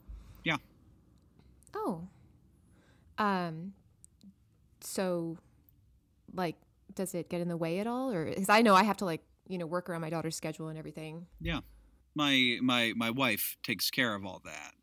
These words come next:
Speaker 1: She,
Speaker 2: Oh.
Speaker 1: sh-, yeah, she, uh, she feels privileged to, you know, do all this work for my art.
Speaker 2: Sure. Oh, she
Speaker 1: Uh,
Speaker 2: stays at home, so you can do the writing and stuff. That's awesome. I
Speaker 1: No,
Speaker 2: always
Speaker 1: she works. She has two jobs, actually.
Speaker 2: Oh.
Speaker 1: Um,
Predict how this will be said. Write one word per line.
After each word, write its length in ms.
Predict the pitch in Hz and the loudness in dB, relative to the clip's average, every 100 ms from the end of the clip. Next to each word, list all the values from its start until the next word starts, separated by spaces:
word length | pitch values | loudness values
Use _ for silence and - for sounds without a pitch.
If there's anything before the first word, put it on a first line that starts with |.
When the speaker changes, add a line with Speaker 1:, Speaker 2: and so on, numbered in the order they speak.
| _ _ _ | _ _ _
Speaker 1:
She, 200 | - - | -2 2
Speaker 2:
Oh. 540 | 311 277 208 190 185 - | 4 4 2 -2 -8 -10
Speaker 1:
sh-, 300 | - - - - _ _ | -8 -8 -10 -20 _ _
yeah, 340 | 139 127 101 95 | 0 2 0 -4
she, 720 | - 135 123 117 113 104 101 _ _ _ _ 131 | -2 2 2 2 0 -4 -10 _ _ _ _ -8
uh, 220 | 107 98 - _ _ _ - | -6 -8 -12 _ _ _ -6
she 140 | - | -2
feels 300 | 139 123 - | 0 0 -2
privileged 720 | - 123 101 104 92 - - | -2 -2 -2 -6 0 0 0
to, 400 | 110 98 92 95 - _ _ _ - - - | -4 -4 -6 -10 -16 _ _ _ -20 -20 -10
you 100 | 113 | -6
know, 260 | 101 98 95 | -6 -8 -10
do 120 | - 113 | -8 -6
all 140 | 104 | -6
this 200 | 104 - | -6 -6
work 240 | 110 101 | -6 -8
for 140 | - 107 | -8 -6
my 180 | 101 95 | -6 -6
art. 320 | 104 101 95 _ - _ _ _ _ _ - | -6 -6 -8 _ -20 _ _ _ _ _ -20
Speaker 2:
Sure. 240 | - - - | -20 -16 -4
Oh, 80 | 214 | -2
she 180 | - | -2
Speaker 1:
Uh, 40 | 214 | 0
Speaker 2:
stays 200 | 202 170 | 2 2
at 100 | 190 | 0
home, 300 | 185 160 175 | -2 -2 -6
so 120 | - | -4
you 160 | 165 165 | -4 -4
can 160 | 185 | -6
do 80 | 170 | -10
the 300 | 160 151 147 175 _ - | -10 -12 -12 -14 _ -12
writing 300 | 160 160 156 | -10 -8 -10
and 120 | 156 | -10
stuff. 240 | - - - | -10 -12 -14
That's 160 | 180 147 | -14 -12
awesome. 460 | 143 - - 180 | -10 -10 -10 -8
I 20 | 185 | -4
Speaker 1:
No, 80 | 185 | -2
Speaker 2:
always 260 | 160 160 - | -2 -4 -8
Speaker 1:
she 180 | - - | -2 0
works. 280 | 147 107 - | 0 -2 0
She 160 | - | 6
has 120 | 147 - | 6 6
two 160 | 202 | 2
jobs, 520 | 156 117 90 - - - | 2 0 0 -4 -6 -4
actually. 380 | 110 - 147 392 | -6 -4 -2 -2
Speaker 2:
Oh. 300 | 151 165 185 | -2 -6 -10
Speaker 1:
Um, 460 | 107 98 95 95 | -6 -4 -4 -6